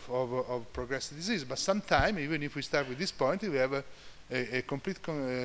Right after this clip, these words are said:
uh, control of the disease for years. And on the other side, we have a patient that are expressing a target in ninety percent, ninety-five percent of D N A, and we do not have the same result. So this is something that, uh, should be understood.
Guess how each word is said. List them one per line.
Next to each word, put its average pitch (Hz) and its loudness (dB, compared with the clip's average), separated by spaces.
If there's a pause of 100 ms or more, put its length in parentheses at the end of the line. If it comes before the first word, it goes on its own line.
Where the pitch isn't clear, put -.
(160)
uh, - -6
control 139 -2
of 123 -4
the 131 0
disease 147 -4
for 170 0
years. 127 -2 (1300)
And 131 -2
on 135 0
the 147 2
other 165 6
side, 175 6
we 151 2
have 131 2
a 123 0 (200)
patient 170 -2
that 135 -2
are 120 2
expressing 127 -4
a 113 -8
target 127 -2
in 113 -6
ninety 175 0
percent, 110 -4
ninety-five 185 -6
percent 113 -8
of 101 -14
D 104 -6
N 98 -8
A, 104 -8
and 175 -6
we 190 -8
do 185 -8
not 190 -2
have 160 0
the 127 -6
same 101 -8
result. - -12 (520)
So 156 -8
this 208 -4
is 180 -2
something 165 -2
that, 147 -2
uh, 135 2 (280)
should 123 -14
be 117 -6 (540)
understood. 101 -8